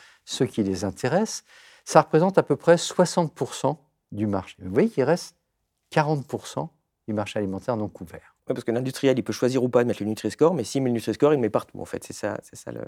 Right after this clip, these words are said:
Speaker 2: la loi, en fait.
Speaker 1: C'est la loi. Alors, ils ont un temps pour le faire, parce qu'il faut renouveler les étiquettes, il faut écouler les stocks. Donc,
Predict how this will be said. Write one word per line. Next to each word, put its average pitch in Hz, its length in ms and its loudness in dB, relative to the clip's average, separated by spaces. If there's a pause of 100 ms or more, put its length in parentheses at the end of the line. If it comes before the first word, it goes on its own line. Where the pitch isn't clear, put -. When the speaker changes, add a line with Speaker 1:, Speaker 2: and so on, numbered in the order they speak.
Speaker 2:
la - 120 -4
loi, 104 180 -2
en - 40 -14
fait. - 160 -20 (200)
Speaker 1:
C'est - 220 2
la 151 120 8
loi. 90 220 0
Alors, - 220 -8
ils 107 140 2
ont 117 120 4 (640)
un 117 100 2
temps 165 240 8
pour 110 200 0
le 127 100 6
faire, 135 380 4
parce - 180 -20
qu'il - 120 -20
faut - 140 -14
renouveler 90 440 -4
les 90 260 -6
étiquettes, 139 580 2
il - 20 -20
faut - 140 -14
écouler 98 300 -6
les 110 100 0
stocks. 185 320 2
Donc, 104 180 -2